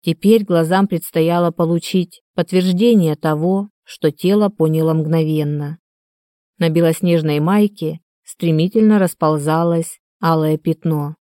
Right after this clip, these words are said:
Неважно, во что она верит, во что не верит. Пятно уже никуда не исчезнет, а очень скоро, когда минует первый шок, придёт и неизбежная боль.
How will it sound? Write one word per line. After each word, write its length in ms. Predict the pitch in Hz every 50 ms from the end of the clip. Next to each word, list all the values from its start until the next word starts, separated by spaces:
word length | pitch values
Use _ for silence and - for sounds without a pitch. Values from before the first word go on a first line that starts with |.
| _ _ _ _ _ _ _ _ _ _
Неважно, 680 | 190 190 202 190 214 226 233 220 180 160 156 151 147 160 -
во 120 | - 180 165
что 200 | - - 175 165
она 200 | 156 160 160 156
верит, 440 | 151 165 190 202 190 180 170 147 - _ _
во 120 | - 160 170
что 220 | - - - 165
не 180 | 156 160 180 185
верит. 420 | 180 190 180 160 151 147 143 - _ _ _ _ _ _ _ _ _ _ _ _ _ _ _ _
Пятно 360 | - 151 - - 165 160 160
уже 180 | 170 175 175 175
никуда 420 | 180 180 170 - 175 160 170 175
не 180 | 180 185 185 185
исчезнет, 640 | 185 - - - 226 226 220 185 175 156 151 151 - _ _ _ _ _ _ _
а 120 | - 151 151
очень 320 | 160 165 151 - 160 156
скоро, 560 | - - - - 190 214 220 202 170 151 147 - _ _ -
когда 260 | 165 160 156 160 160
минует 460 | 170 180 185 180 180 175 165 156 _
первый 340 | - 165 160 151 143 143 139
шок, 460 | - - - 180 202 233 233 _ _ _ _ _ _ _ _ _
придёт 440 | - 156 151 143 139 156 190 214 -
и 60 | 226
неизбежная 840 | 220 202 180 170 160 151 151 151 156 165 160 147 147 160 160 160 156 156
боль. 400 | 156 151 156 151 147 143 147